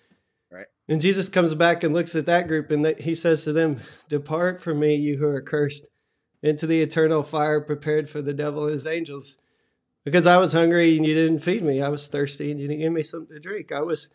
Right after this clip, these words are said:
Speaker 1: Right.
Speaker 2: stranger, you didn't let me in. I was prison and sick and you didn't visit me." And they'll say, "Jesus, when did we see you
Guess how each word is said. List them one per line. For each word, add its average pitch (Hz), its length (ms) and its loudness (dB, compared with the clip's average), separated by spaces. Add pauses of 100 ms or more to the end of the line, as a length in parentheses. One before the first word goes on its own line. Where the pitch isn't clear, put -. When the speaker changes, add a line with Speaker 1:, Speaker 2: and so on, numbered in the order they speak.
(220)
Speaker 1:
Right. - 180 -20
Speaker 2:
stranger, 175 500 4
you 165 120 4
didn't 165 200 4
let 175 140 0
me 170 160 2
in. 190 240 0
I 151 180 0
was 143 320 -10 (200)
prison 165 380 -2
and 151 140 -2
sick 165 260 -8
and 147 120 -4
you 147 80 -2
didn't 151 280 0
visit 160 300 -4
me." 147 100 0
And 143 120 0
they'll 147 80 -2
say, 143 380 -4 (420)
"Jesus, 214 360 -2 (380)
when 202 220 2
did 302 200 2
we 220 340 2
see 180 280 0
you 143 420 2